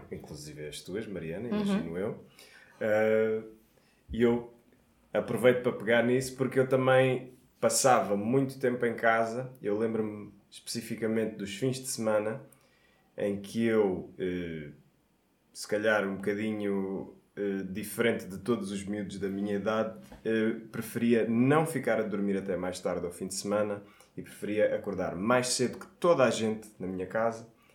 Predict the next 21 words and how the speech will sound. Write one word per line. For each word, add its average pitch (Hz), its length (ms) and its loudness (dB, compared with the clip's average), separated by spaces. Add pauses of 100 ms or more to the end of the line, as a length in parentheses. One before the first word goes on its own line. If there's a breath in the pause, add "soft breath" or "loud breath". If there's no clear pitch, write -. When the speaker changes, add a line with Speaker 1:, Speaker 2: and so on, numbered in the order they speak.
(640 soft breath)
Speaker 1:
aí 95 140 -2
por 98 140 -6
volta 101 280 2
das 101 240 -2
seis 110 220 6
da 104 100 2
manhã, 117 480 2 (380)
e 117 500 2
basicamente 113 560 0
punha-me 127 520 2
em 113 40 0
frente 117 320 -2
à 113 60 0
televisão 110 880 0
e 113 80 -8
começava 101 460 -2
a 95 40 0
ver 98 540 -4
um 117 200 2
a 104 60 6
um 101 380 -2